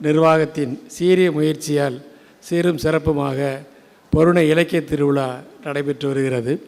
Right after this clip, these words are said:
இதில் இந்த அமர்வில் இலக்கியத்தில் இன்று என்ற பொது தலைப்பில்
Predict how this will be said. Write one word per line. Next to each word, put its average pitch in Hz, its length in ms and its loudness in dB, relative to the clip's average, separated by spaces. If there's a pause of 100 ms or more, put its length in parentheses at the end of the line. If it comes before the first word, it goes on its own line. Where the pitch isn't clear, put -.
(540)
இதில் 151 560 -4 (300)
இந்த 151 360 0
அமர்வில் 156 580 -2 (500)
இலக்கியத்தில் 208 720 -2
இன்று 165 580 0
என்ற 151 540 -2 (840)
பொது 190 220 4
தலைப்பில் 156 640 -2